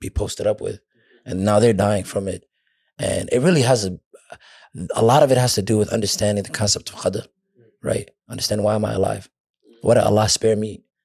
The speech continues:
And, and, and somebody else, you know what I mean? Their life was cut short.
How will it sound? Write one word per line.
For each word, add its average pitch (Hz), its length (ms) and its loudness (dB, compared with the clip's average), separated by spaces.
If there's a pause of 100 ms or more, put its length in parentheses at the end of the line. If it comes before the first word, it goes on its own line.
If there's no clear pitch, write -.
(140)
And, - 520 -8
and, 104 380 -14
and 104 140 -10
somebody 101 260 0
else, - 300 -4
you 87 120 -6
know 92 80 -6
what 87 100 -4
I 98 40 -6
mean? 92 200 -8
Their 101 160 -8
life 98 320 -10
was - 100 -12
cut 120 120 -12
short. - 280 -10